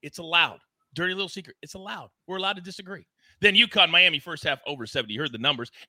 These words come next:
Every single game, uconn's been over the total. uconn team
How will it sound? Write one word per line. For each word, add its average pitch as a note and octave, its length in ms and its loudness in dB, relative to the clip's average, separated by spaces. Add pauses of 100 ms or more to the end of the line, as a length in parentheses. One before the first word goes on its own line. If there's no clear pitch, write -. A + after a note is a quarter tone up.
Every G3 280 2
single G3 360 -6
game, E3 260 2
uconn's C#3+ 380 -6
been C3 180 -10
over C3 240 -8
the A#2+ 80 -16
total. A2 300 -10 (200)
uconn E3+ 400 -4
team F#4 260 -4